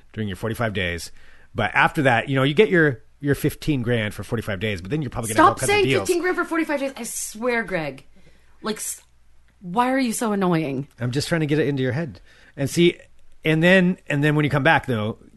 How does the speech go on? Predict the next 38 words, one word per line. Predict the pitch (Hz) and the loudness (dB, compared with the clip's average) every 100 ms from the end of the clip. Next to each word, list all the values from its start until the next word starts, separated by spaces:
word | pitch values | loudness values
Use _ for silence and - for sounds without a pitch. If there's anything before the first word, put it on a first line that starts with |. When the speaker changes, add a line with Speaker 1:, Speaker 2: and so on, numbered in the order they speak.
| _ _ | _ _
Speaker 1:
you | 131 110 | -6 -4
know, | 104 | -2
you'll | 101 95 | -4 -4
be | 104 | -2
able | 98 | -2
to, | 95 90 | -2 -4
like, | 87 - - | -6 -8 -8
kinda | 107 | -8
write | 85 101 90 | -4 -4 -4
your | 98 | -6
own | 92 | -6
ticket. | 107 139 - - _ _ - _ _ - - - - - - 202 | -8 -10 -12 -20 _ _ -20 _ _ -20 -18 -18 -20 -20 -8 -2
Speaker 2:
With | 196 | 0
fifteen | - - - 214 190 | 0 -4 -2 -2 0
grand? | 180 151 87 82 131 | 0 -2 -4 -8 0
Speaker 1:
No, | 151 107 | 2 2
because | 113 113 113 | -2 -4 -4
every, | 117 113 110 | -2 -4 -6
'cause | 131 110 | -6 -2
you'll | 123 117 | -2 0
already | 120 113 | 0 0
be | 107 104 | -2 -4
a | |
celebrity | - 92 98 101 85 80 | -4 -6 -4 -4 -4 -6
at | 78 | -6
that | 202 | -2
Speaker 2:
I | |
don't | 240 294 | 0 2
Speaker 1:
point. | |
Speaker 2:
wanna | 294 311 | 2 2
be | 294 | 0
a | 285 | -4
celebrity | 254 220 214 214 | -4 -2 -2 -4
for | 190 | -6
staying | 180 196 185 190 | -6 -4 -2 -2
in | 160 | -4
a | |
cabin. | - - 165 160 139 151 | -6 -6 -4 -4 -6 -8